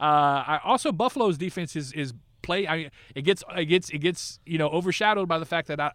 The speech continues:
offense has been historically bad, um, especially when Josh Allen's been out of it. But that defense, I, I've been s-, harping on it all year, is a lot better than what it's given credit for, and it has some pretty good matchups going in the next three weeks too.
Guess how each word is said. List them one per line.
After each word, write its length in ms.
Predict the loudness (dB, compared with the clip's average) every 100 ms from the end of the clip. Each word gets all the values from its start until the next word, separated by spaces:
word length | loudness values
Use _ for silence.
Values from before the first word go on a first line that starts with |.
| -10 -20 -18
offense 480 | 2 4 4 -2 -4
has 100 | -6
been 180 | -4 -4
historically 520 | -4 -4 -4 -4 -4
bad, 460 | -2 0 0 -2 -10 -20 -20 -20 _
um, 640 | 2 2 2 0 -2 -6 -12 -14
especially 360 | -6 -4 -2 -4
when 100 | -2
Josh 240 | 0 0
Allen's 280 | -4 -6 -6
been 120 | -6
out 200 | -2 -2
of 100 | 0
it. 160 | -4 -6 -12 _ _ _ _ _
But 440 | 0 4 4 0 -4
that 160 | -2
defense, 480 | -2 -2 -4 -4 -4
I, 100 | -4 -4 -4
I've 260 | -6 -6
been 120 | -6
s-, 160 | -6 -6 0
harping 300 | 0 0 -2
on 120 | -2
it 40 |
all 200 | -2 -2
year, 240 | -2 -2 -2
is 300 | -4 -6 -6
a 60 |
lot 320 | -2 0 0 0
better 400 | 0 0 -2 -6 _ _ _
than 160 | -6 -2
what 160 | -2
it's 100 | -2
given 220 | -8 -8
credit 260 | -2 -2 -2
for, 320 | -6 -6 -6
and 220 | -8 -10 -8
it 120 | -8
has 160 | -8
some 80 | -8
pretty 180 | -10 -8
good 120 | -8
matchups 340 | -10 -12 -16 -14
going 180 | -14
in 60 | -12
the 60 | -14
next 160 | -16
three 140 | -18 -18
weeks 180 | -18
too. 180 | -16 -18